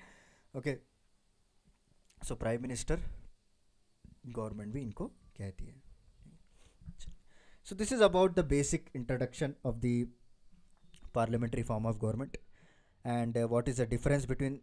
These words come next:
एक जो, एक दो डिफरेंस भी मैंने आपको बता दिया है parliamentary form of government और president's form of government। चलिए अब आगे बढ़ के देखते हैं features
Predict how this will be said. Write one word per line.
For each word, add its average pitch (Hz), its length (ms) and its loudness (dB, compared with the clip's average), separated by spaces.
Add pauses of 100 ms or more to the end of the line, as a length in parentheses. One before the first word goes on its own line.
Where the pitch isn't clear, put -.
(140)
एक 139 200 -8
जो, 156 340 -4
एक 160 160 2
दो 156 160 6
डिफरेंस 139 600 -4
भी 135 120 0
मैंने 123 180 -4
आपको 120 260 -4
बता 117 280 -2
दिया 117 200 -2
है 117 120 -6 (580)
parliamentary 120 520 -2
form 117 180 -2
of 117 100 -6
government 120 300 -4
और 120 280 -4
president's 127 400 -4
form 110 240 -4
of 202 100 -6
government। - 580 -8 (1800)
चलिए 190 200 10
अब 190 120 12
आगे 175 220 12
बढ़ 180 160 10
के 185 140 6
देखते 156 360 6
हैं 190 280 2
features 190 760 6